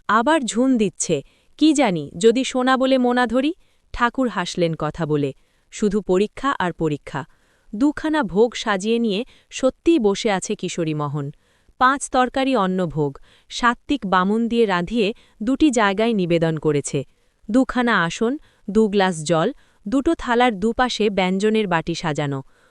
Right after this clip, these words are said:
মোছা পোছা বদ্ধ ঘরে ভোগ রাগ নিয়ে বসে আছে কিশোরী। একরকম রাগ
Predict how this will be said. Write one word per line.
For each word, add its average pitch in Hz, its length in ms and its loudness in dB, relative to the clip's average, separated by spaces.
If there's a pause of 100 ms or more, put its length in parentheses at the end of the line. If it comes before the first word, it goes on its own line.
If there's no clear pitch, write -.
(160)
মোছা 247 320 0
পোছা 262 340 -2
বদ্ধ 180 380 0
ঘরে 185 360 0
ভোগ 185 320 -2
রাগ 175 260 0
নিয়ে 175 180 -2
বসে 156 320 -2
আছে 151 240 -4
কিশোরী। 139 480 -4 (560)
একরকম 302 500 0
রাগ 180 280 2